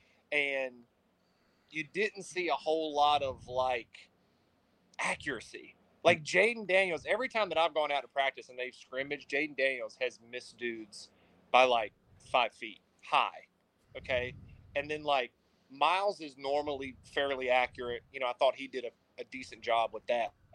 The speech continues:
But again, if you came, if you came out of the spring game and you were like, "Oh, yeah, so-and-so's Q B one,"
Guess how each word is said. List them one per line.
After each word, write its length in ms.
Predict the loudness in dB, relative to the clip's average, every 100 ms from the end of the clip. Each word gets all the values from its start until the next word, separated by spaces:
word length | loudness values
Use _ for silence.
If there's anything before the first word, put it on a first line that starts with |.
| -10
But 100 | -10
again, 580 | -6 -2 2 2 0 -6 _ _ _ _ _ _ 0
if 220 | 0 0
you 180 | -4 -2
came, 440 | 2 2 2 -4 -6
if 240 | -4 -4 -4
you 180 | -8
came 340 | -2 0 2 4
out 100 | 4
of 80 | 2
the 80 |
spring 360 | -6 -6 -6 0
game 340 | 0 0 -2 -6
and 120 | -8
you 120 | -4 0
were 100 | 2
like, 300 | 2 0 _ _ 4
"Oh, 180 | 6 4
yeah, 440 | 2 4 4 0 -10 -20 -20 -20 -20 -20 -20 -20 -20 -8 4
so-and-so's 640 | 4 4 4 6 6 4
Q 260 | -2 -6 -4
B 120 | -4
one," 400 | -2 0 0 -2